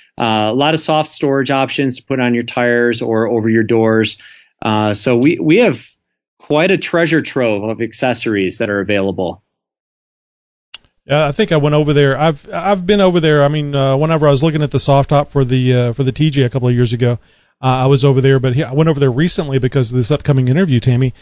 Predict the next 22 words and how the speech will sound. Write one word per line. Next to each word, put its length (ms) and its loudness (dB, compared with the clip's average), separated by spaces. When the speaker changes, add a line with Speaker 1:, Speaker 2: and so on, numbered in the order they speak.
Speaker 2:
and, 460 2
uh, 220 0
I 120 2
knew 200 2
they 120 2
had 220 2
other 220 2
things 260 -2
besides 520 0
tops, 500 -2
but 200 -2
my 460 -4
God, 420 2
I 80 2
mean, 180 2
they're 120 2
getting 260 -2
into 160 2
everything. 640 0
I 60 -2
mean, 360 -2
uh, 220 0